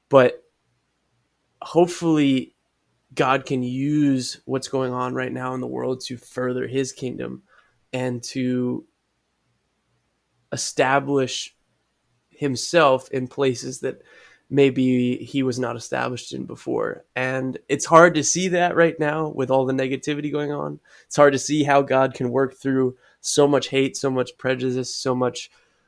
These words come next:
uh, call for justice, so much, I mean, it's just, there's so much going on right now, and it's, we're getting hit from all sides with opinions and biases, and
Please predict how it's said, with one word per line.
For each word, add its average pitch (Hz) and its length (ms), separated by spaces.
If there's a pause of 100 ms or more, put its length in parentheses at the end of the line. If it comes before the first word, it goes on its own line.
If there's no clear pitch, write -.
(120)
uh, 127 340 (260)
call 160 220
for 151 360 (100)
justice, 147 580
so 135 200
much, 127 500
I 135 80
mean, 139 220
it's 139 200
just, - 280
there's 147 200
so 180 200
much 143 220
going 131 200
on 131 160
right 123 180
now, 127 200
and 123 100
it's, - 200 (340)
we're 131 140
getting 135 220
hit 135 260
from 127 180
all 135 200
sides 123 520
with 117 220 (320)
opinions 131 680
and 120 160
biases, 120 640
and 117 200